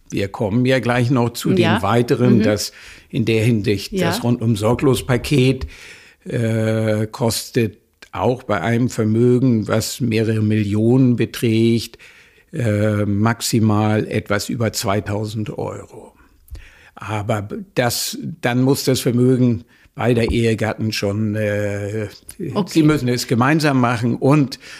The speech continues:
Speaker 1: sie brauchen ein Vermögen in erheblicher Millionenhöhe.
Speaker 2: Gut, das ist ja sozusagen nicht, nicht ganz so oft der Fall, ähm, klingt aber auch ja sehr vernünftig, dass au-, dass man da nicht in irgendwelche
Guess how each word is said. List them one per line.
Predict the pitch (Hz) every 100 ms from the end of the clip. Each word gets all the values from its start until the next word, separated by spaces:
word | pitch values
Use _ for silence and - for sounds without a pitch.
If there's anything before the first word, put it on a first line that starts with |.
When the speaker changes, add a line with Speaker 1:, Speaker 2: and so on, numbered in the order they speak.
| -
Speaker 1:
sie | 135
brauchen | - 113 113 107 98 98 -
ein | 92 104
Vermögen | 104 117 107 113 107 110
in | 110
erheblicher | 110 110 104 117 107
Millionenhöhe. | 110 113 104 - 110 95 87 - _ _
Speaker 2:
Gut, | 185 -
das | 165
ist | 196 196
ja | 185 180
sozusagen | 175 170 180 170 180 165 - 170 202
nicht, | 208 196 - 285
nicht | 196 -
ganz | 214
so | 233 147
oft | 233 -
der | 240
Fall, | - 226 233 240 - 240
ähm, | 196 180 185 -
klingt | 233 233 -
aber | 185 190
auch | 190 214 - - _ - 277 285 320
ja | 240
sehr | 190 208
vernünftig, | 202 180 220 254 262 240
dass | 185 190
au-, | - 170 90 101
dass | - 190 -
man | 185
da | 175
nicht | 170 175
in | - 170
irgendwelche | 175 190 180 180 175 -